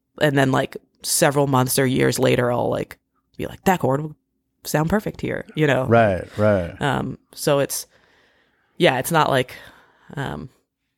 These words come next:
Speaker 1: yeah, it's not like, "I love this song, I'm gonna record it and then try to change things about it so it sounds slightly different," <laughs> or whatever,
Speaker 2: Oh,
Speaker 1: you
Speaker 2: yeah,
Speaker 1: know?
Speaker 2: cool, cool.
Speaker 1: Um, but, yeah, I don't know.
Speaker 2: What was, um, so tell me a little bit about, like, the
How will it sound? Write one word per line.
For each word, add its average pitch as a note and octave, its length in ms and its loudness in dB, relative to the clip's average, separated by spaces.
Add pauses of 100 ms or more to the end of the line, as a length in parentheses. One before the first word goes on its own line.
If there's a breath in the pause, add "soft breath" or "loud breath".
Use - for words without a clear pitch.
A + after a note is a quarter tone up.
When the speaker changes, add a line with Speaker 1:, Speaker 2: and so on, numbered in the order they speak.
(340)
Speaker 1:
yeah, C#3+ 180 -4
it's C3 100 -16
not - 140 -6
like, D3 160 -8
"I G3+ 120 4
love G3+ 240 2
this F#3 120 -2
song, C#3+ 240 2
I'm D3+ 120 0
gonna D#3 160 2
record D#3 360 0
it D#3 180 2
and C#3 100 -4
then C3 280 -4 (560)
try E3+ 200 2
to D#3+ 80 4
change D#3+ 380 2
things C3+ 260 0
about C3 280 0
it B2+ 120 -4
so C3+ 160 -2
it B2 100 -8
sounds B2+ 280 0
slightly C3 340 0
different," B2 380 -4
<laughs> - 40 -12
or C3+ 60 -4 (100)
whatever, D3 360 2
Speaker 2:
Oh, A2+ 140 4
Speaker 1:
you G#2+ 80 4
Speaker 2:
yeah, G#2+ 160 4
Speaker 1:
know? F#2 60 -4
Speaker 2:
cool, A2 320 2 (180)
cool. A#2 240 2
Speaker 1:
Um, B2+ 260 -8 (560)
but, - 260 -10 (1000)
yeah, D#3+ 160 -6 (260)
I D3+ 60 -2
don't D3 120 -4
know. D3 100 -10 (220 loud breath)
Speaker 2:
What E3 140 4
was, E3+ 180 4
um, D3+ 420 4 (300)
so D3 240 2
tell F3 220 0
me F#3 100 2
a F3 60 4
little D#3+ 160 4
bit C#3+ 100 4
about, C3 280 4
like, A#2+ 260 2
the A2+ 280 2